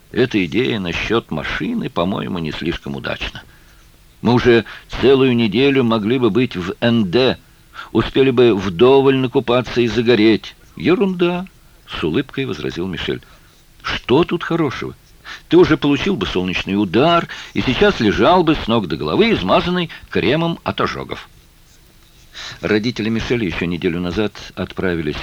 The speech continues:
в Н Д, где сняли виллу под названием "Очение", а мальчиков согласились ненадолго оставить в Корби. Придумал это Мишель,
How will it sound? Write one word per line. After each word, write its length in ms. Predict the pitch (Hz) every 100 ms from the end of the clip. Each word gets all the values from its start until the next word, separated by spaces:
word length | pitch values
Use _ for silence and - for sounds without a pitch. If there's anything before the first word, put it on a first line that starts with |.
| -
в 240 | - 69 -
Н 280 | 95 87 82
Д, 220 | 71 170 208 - -
где 360 | - 101 120 117
сняли 380 | - 110 127 123
виллу 560 | 101 104 139 80 65
под 220 | 67 73 76
названием 580 | 78 80 117 117 113 - - -
"Очение", 720 | 95 - - 117 67 - - - - - - -
а 280 | 101 104 101
мальчиков 720 | 139 226 - - - 78 - -
согласились 600 | - 104 127 139 214 214
ненадолго 520 | 117 104 101 180 180 185
оставить 560 | - 139 160 - - -
в 140 | - -
Корби. 560 | 143 131 85 65 62 - - _ _ _ - - - -
Придумал 560 | - 110 185 208 190 -
это 440 | 135 127 135 131 131
Мишель, 640 | 123 120 - - 58